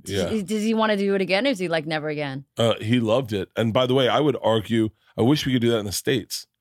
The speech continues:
Speaker 2: I, one
Speaker 1: Right.
Speaker 2: of the, one of the videos I'd get into is, uh, there's a video, uh, uh, not oncologist, ear,
Speaker 1: Oh.
Speaker 2: nose, and throat doctor
Speaker 1: They'll do
Speaker 2: clear-,
Speaker 1: those
Speaker 2: cleans,
Speaker 1: lavages, right?
Speaker 2: cleans
Speaker 1: They'll
Speaker 2: out his
Speaker 1: clean it.
Speaker 2: mom's
Speaker 1: Right.
Speaker 2: ear. <coughs>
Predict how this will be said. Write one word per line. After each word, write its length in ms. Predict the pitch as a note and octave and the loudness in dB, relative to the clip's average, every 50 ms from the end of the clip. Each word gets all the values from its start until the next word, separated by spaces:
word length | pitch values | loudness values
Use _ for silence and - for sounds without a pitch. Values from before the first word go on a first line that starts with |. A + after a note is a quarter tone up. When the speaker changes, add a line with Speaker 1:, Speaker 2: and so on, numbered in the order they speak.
| _ _ - - - - _ | _ _ -18 -18 -18 -10 _
Speaker 2:
I, 100 | - B2 | 0 0
one 140 | B2+ C3+ C#3 | 2 4 2
Speaker 1:
Right. 100 | D3 E3 | 2 2
Speaker 2:
of 60 | F#3+ G#3 | 2 -2
the, 60 | A#2+ | -2
one 240 | A2 B2 C#3+ D3 C#3 | -2 0 0 0 -2
of 80 | C3 A#2 | -2 -2
the 60 | C3+ | 0
videos 280 | C3+ C3+ C3 B2 A2 | 2 2 2 2 0
I'd 140 | A2+ A2+ G#2+ | 0 -2 0
get 180 | G2 A#2 A2 A#2 | -2 -2 0 0
into 400 | C3 D#3 D3 - - B2 A#2 A2+ | -2 -2 -4 -4 -2 -2 -2 -2
is, 180 | G#2+ G#2 F#2 | -2 -2 -2
uh, 300 | A2 G#2+ G#2 G2+ G2 G2+ G2 - _ _ - - _ _ _ _ _ _ | -2 0 0 0 -2 -2 -6 -10 _ _ -16 -16 _ _ _ _ _ _
there's 240 | - A2 A2 A2 F2+ | -2 0 0 0 0
a 60 | G#2 | -2
video, 760 | G2 F#2 A#2 A2+ A#2 A#2 A2+ A2 G#2+ G#2+ G#2+ G#2+ G#2+ G2+ - - _ - | -2 -2 0 0 2 2 2 2 2 0 0 -2 -2 -4 -6 -8 _ -2
uh, 520 | G#2 G2+ G2+ G2+ G2+ G2+ G2+ G2+ G2+ G2 F2+ - _ _ _ _ _ _ _ _ _ _ _ _ _ _ _ _ | 0 0 2 2 2 0 0 -2 -2 -4 -8 -14 _ _ _ _ _ _ _ _ _ _ _ _ _ _ _ _
uh, 60 | - - - - _ _ | -12 -12 -12 -14 _ _
not 240 | - G#2 G#2 F2 - | -6 -6 -6 -6 -6
oncologist, 800 | - F2 F2 F2 - - F#2 F2+ F#2 F2+ F#2 F#2 F2+ - - - _ | -6 -6 -6 -6 -6 -6 -4 -4 -4 -4 -6 -6 -8 -8 -14 -14 _
ear, 120 | A2+ A#2 A#2+ | -2 0 0
Speaker 1:
Oh. 40 | A#2+ | 2
Speaker 2:
nose, 200 | A#2+ A#2 A2 G#2 | 2 0 0 -2
and 120 | G2+ F2+ | -6 -4
throat 200 | A2+ A2+ A2 G2 | -2 -2 0 0
doctor 240 | - G#2+ G2+ - G3+ | 0 -2 0 0 -2
Speaker 1:
They'll 80 | G#3 | -2
do 40 | G3+ | 0
Speaker 2:
clear-, 120 | G#3 A3+ A3+ | 2 2 2
Speaker 1:
those 120 | A3+ G#3 | 2 2
Speaker 2:
cleans, 200 | F3+ F#3 E3+ B2+ | 2 0 2 4
Speaker 1:
lavages, 540 | B2+ D3+ D3+ F3 A3+ A#3 F#3 D3+ C3 C3+ C#3 - | 4 4 4 4 2 0 -2 -8 -10 -10 -2 0
right? 40 | - | 0
Speaker 2:
cleans 160 | C#3 C3+ A#2+ | 2 2 2
Speaker 1:
They'll 80 | C3 B2 | 2 2
Speaker 2:
out 40 | A#2+ | 2
his 80 | A2+ G#2 | 0 -2
Speaker 1:
clean 140 | A2+ A2+ A2+ | 0 0 2
it. 60 | A2+ A2 | 2 2
Speaker 2:
mom's 280 | A2+ A2+ A2+ A2+ G2 | 2 0 0 0 2
Speaker 1:
Right. 140 | F3+ F3+ E3 - | 2 2 2 2
Speaker 2:
ear. 120 | F2 D#2+ - _ _ - - - - _ _ _ _ | 0 -4 -12 _ _ -20 -20 -20 -20 _ _ _ _
<coughs> 380 | - - - - - - - - | -2 -2 0 -2 -2 -4 -4 -8